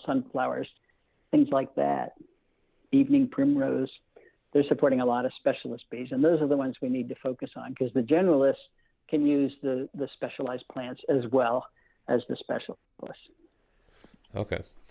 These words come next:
Speaker 2: So, Doug, you mentioned kinda early on that when I was asking you a bit about your background that, um, the,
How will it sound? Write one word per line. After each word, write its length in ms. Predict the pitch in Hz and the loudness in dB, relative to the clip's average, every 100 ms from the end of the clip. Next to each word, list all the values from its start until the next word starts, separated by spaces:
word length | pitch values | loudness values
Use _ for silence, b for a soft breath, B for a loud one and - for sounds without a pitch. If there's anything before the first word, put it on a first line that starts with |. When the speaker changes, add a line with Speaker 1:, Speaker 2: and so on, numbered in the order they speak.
| B B B B B B 175 | B B B B B B -6
Speaker 2:
So, 320 | 160 117 - - - - _ - - 131 | -2 0 -2 -12 -20 -20 _ -20 -14 -2
Doug, 220 | 147 143 | 0 0
you 80 | 139 | -2
mentioned 580 | 165 170 123 101 - - | -4 -2 -2 -4 -10 -4
kinda 200 | 117 107 | -2 0
early 320 | 98 95 90 | 0 2 2
on 280 | 90 87 87 | 0 -2 -2
that 300 | 85 - - _ _ - - - - - - | -4 -4 -10 _ _ -20 -20 -20 -20 -20 -12
when 140 | - 110 | -2 0
I 40 | |
was 120 | 98 | 2
asking 300 | 92 92 - | 0 -2 -4
you 40 | 98 | -4
a 40 | |
bit 120 | 87 | -2
about 240 | 90 87 - | -4 -4 -6
your 80 | 90 | -4
background 520 | 87 85 87 82 82 | -4 -4 -6 -6 -4
that, 300 | 87 82 - b b b b b - | -4 -6 -8 b b b b b -6
um, 360 | 92 87 87 - - - _ _ _ _ _ - _ _ _ _ _ _ | -4 -4 -6 -10 -20 -20 _ _ _ _ _ -20 _ _ _ _ _ _
the, 360 | 107 98 92 | 2 2 2